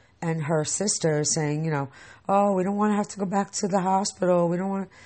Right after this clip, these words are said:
and we're like, "Listen, we have to call nine one one. Like, she's unconscious, okay? Like, we have to call nine one one." So nine one one was called.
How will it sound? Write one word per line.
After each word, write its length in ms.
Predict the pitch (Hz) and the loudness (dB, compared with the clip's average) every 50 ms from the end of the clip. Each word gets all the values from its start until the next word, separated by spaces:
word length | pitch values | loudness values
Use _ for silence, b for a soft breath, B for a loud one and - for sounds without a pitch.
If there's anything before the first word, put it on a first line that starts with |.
| B B B B B B | B B B B B B
and 100 | 190 175 | -4 -2
we're 80 | 165 170 | -2 0
like, 260 | 165 165 165 165 - | 0 0 -2 -2 0
"Listen, 360 | 185 170 156 - 143 139 143 | -2 0 0 -2 -4 -4 -2
we 80 | 160 190 | 0 0
have 140 | 220 254 - | 0 -2 -4
to 80 | - - | -8 -10
call 220 | - - 185 170 | -4 0 0 2
nine 240 | 165 160 156 151 143 | 2 2 0 0 -2
one 120 | 139 139 | -2 -2
one. 340 | 151 160 175 139 143 139 139 | 0 0 0 0 -2 -4 -4
Like, 180 | 139 135 135 131 _ B B B B B | -4 -6 -8 -10 _ B B B B B
she's 220 | B - - 196 196 | B -6 -2 2 2
unconscious, 960 | 202 170 160 - - 190 180 180 180 170 - - 104 127 - - - - - - - - | 2 2 2 0 2 4 4 4 2 0 -2 -6 -6 -6 -6 -4 -4 -4 -6 -6 -6 -6
okay? 360 | 151 123 160 151 151 156 160 | -4 0 0 2 2 2 0
Like, 220 | 160 151 143 - - _ - | 0 -2 -4 -6 -10 _ -4
we 80 | 160 | -2
have 120 | 180 180 - | -2 -2 -2
to 60 | - | -4
call 140 | - 180 170 | -4 -4 -2
nine 220 | 165 160 156 147 | 0 0 0 0
one 100 | 147 147 | -2 -2
one." 340 | 151 160 156 135 127 147 160 - B B B B B B B | 0 0 0 0 -2 -6 -10 -16 B B B B B B B
So 280 | B - - 156 151 156 | B -2 -2 0 0 0
nine 260 | 151 156 160 160 160 | 2 2 2 4 4
one 160 | 156 151 147 | 2 2 2
one 180 | 151 156 147 135 | 2 2 2 2
was 120 | 135 - | 0 -4
called. 540 | - - 226 214 208 196 190 185 180 170 - | -2 2 4 8 8 10 10 8 6 2 -2